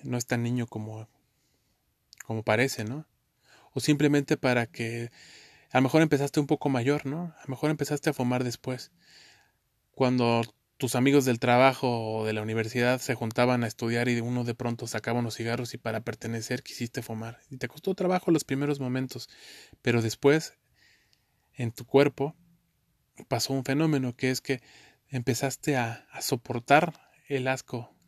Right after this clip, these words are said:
que es fumar. ¿Por qué? Porque tu cuerpo reaccionó la primera vez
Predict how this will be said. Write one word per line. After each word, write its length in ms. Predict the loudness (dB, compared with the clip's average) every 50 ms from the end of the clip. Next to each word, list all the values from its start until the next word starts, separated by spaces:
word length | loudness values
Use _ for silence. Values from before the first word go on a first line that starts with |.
| _ _ _
que 220 | 0 2 2 2
es 100 | 0 -2
fumar. 360 | -4 -2 -2 0 0 -2 -4
¿Por 180 | -4 -6 -8 -4
qué? 120 | -2 -4
Porque 220 | -4 -4 -6 -8 -8
tu 120 | -8 -2
cuerpo 280 | -2 -2 -2 0 -2 -2
reaccionó 540 | -2 -2 -4 -4 -4 -4 -2 -2 -4 -4 -6
la 140 | -8 -6
primera 360 | -6 -6 -6 -6 -4 -4 -4 -4
vez 300 | -4 -6 -6 -8 -14